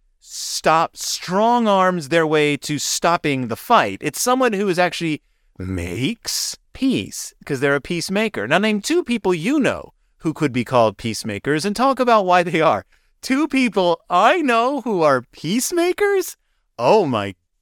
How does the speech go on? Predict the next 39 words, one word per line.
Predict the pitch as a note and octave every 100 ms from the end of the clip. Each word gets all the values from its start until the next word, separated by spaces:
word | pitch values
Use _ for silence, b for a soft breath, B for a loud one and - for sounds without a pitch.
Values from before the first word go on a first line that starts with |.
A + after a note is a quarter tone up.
| _
goodness. | G#2+ A2+ A3 A2+ G2+ F#2+ - _
Oh | B2 A3+
my | A3 A#2 G#2 F#2 -
goodness | - - C#4 C4
gracious. | D#3+ D3 D3+ B2+ G#2+ F#2+
Okay, | B2+ G#2+
so | E2+ C3
I | C#3
have | F#3 A#3+
a | A#3+
friend, | - A2 F2+ F#2 - _
haven't | D#3 A3
talked | D3+ D3
to | G#2+
him |
in | F#2+
a |
while, | F2+ E2 E2 D#2+ _
named | A#2+ B2 B2+ A#2+
Lee. | B2 C3 B2+ A#2
I'll | C#3
just | D#3 C#3+
leave | D3+ C3+
it |
at | B2+ A#2+
people | D#3 C#3+
who | C#3+
know | C3 A#2+
Lee | A2 G#2+ G2+
know | F#2+ F2+
Lee. | E2 D2 C#2 _
Uh, | - B2 A#2 G#2 - - - _
he | - G#3+ D4
was | C4 G3
always | D3+ B2+ A2 G#2
a | A2+
really | G#2 G2 F#2
good | F#2 F2
peacemaker. | - F2+ D#2+ - B1+ C#2